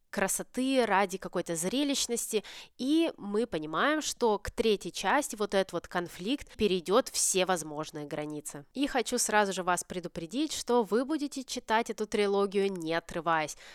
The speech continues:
Как только я начала читать первую часть, всё, я пропала, и Нил Шустерман завладел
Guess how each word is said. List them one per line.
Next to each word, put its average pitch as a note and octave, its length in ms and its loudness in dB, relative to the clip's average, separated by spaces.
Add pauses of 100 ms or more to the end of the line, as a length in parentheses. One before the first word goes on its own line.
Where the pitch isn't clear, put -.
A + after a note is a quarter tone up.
Как D#4 260 2
только A#3+ 380 2
я G3 260 2
начала F#3+ 520 0 (160)
читать - 300 -2
первую E3+ 380 0
часть, B3 420 2 (280)
всё, - 360 -2 (180)
я G3+ 260 6
пропала, C4 640 4
и - 140 -6
Нил G#3+ 420 -4
Шустерман B3+ 720 -2
завладел F3 800 -2